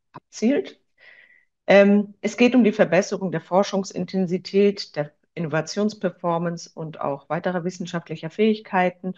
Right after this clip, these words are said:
um die Stärkung von Forschungsmanagementkapazitäten und administrativen Fähigkeiten der Forschenden, auch um die Entwicklung von Synergien mit etwa anderen Widening Actions oder auch der Verlinkung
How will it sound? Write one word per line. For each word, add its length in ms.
um 200
die 340
Stärkung 560
von 220
Forschungsmanagementkapazitäten 2000
und 160
administrativen 840
Fähigkeiten 800
der 100
Forschenden, 720
auch 320
um 480
die 360
Entwicklung 500
von 220
Synergien 480
mit 340
etwa 200
anderen 520
Widening 440
Actions 760
oder 300
auch 160
der 160
Verlinkung 640